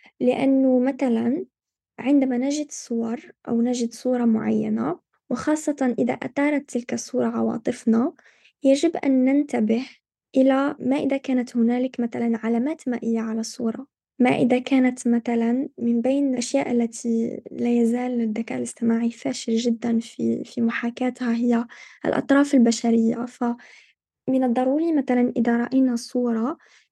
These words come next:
لشخص أن، آه، نقوم بحساب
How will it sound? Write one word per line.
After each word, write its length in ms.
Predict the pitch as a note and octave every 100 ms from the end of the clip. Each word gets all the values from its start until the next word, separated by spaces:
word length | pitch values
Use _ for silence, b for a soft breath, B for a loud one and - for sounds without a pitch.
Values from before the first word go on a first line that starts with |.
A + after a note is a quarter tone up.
| -
لشخص 1080 | A#3+ A#3 A#3 A#3 A#3 B3+ - - - - _ b b - C#4
أن، 260 | D4 D4+
آه، 380 | - B3 A#3+ A#3
نقوم 400 | A#3+ A#3+ C#4+ D4+
بحساب 640 | C#4+ - B3 - A#3+ A3+